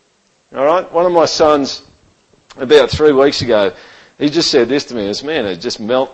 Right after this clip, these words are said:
a father's heart," right? There's, I do have a heart, for those who are wondering, but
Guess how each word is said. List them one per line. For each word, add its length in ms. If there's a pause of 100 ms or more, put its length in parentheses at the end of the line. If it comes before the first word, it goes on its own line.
(120)
a 120
father's 400
heart," 280 (120)
right? 260
There's, 340
I 100
do 100
have 200
a 60
heart, 280 (160)
for 120
those 360 (100)
who 100
are 60
wondering, 360
but 220